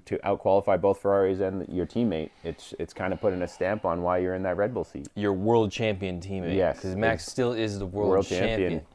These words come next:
Speaker 2: A lot of commentary, um, in regards to the regulation change and in regards to both Max Verstappen and Sergio Perez. Everyone was shocked that Serbi-, Sergio put it on pole.
Speaker 1: Yes.
Speaker 2: He's had over two hundred races, never even been close to sniffing a pole. All of a sudden, he comes out of nowhere,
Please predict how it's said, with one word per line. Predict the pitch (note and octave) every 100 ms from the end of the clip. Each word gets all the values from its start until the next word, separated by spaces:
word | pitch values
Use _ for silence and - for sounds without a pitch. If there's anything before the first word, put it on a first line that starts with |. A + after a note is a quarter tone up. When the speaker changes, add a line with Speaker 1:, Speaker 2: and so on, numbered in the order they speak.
| - - -
Speaker 2:
A |
lot | A3 A3
of |
commentary, | - E3+ F3 - C3+ B2 G#2+
um, | A2 G#2+ G2+ F#2+ F2+ F2 - - _ _
in | C#3+
regards | C#3 B2+ B2
to | C3+
the |
regulation | A#2 A#2 A2 G#2+ A2 G#2+
change | A#2 G#2 G2+ G2+ G#2
and | A2
in | A2+
regards | A2+ G#2+ G2+ -
to |
both | G2 G2
Max | G2+ G2 F#2+
Verstappen | G2 - F#2 G2 F2+
and | F#2+
Sergio | - G2 F#2 F2+
Perez. | G2+ F2+ -
Everyone | C#3+ E3+ E3 C3+
was | G#2+
shocked | - E2+ D#2 -
that | E2
Serbi-, | - F2 F2+ -
Sergio | - G2+ F#2 E2+
put | G2
it | F2+
on | E2
pole. | E2 D#2+ D#2+
Speaker 1:
Yes. | D#2
Speaker 2:
He's | G2+
had | A2 F#2
over | A2+ A2
two | - A2
hundred | A2 G2
races, | F#2+ F#2+ G2 F2+
never | G#2 G#2
even | G#2+ G2
been | F#2+
close | F#2 F#2 -
to | F2+
sniffing | - F#2+ F2+
a |
pole. | - F2 F2
All |
of | E2+
a |
sudden, | F2+ F2 E2+
he |
comes | D#2+ F2 F2
out | E2
of | D#2+
nowhere, | E2+ E2+ F2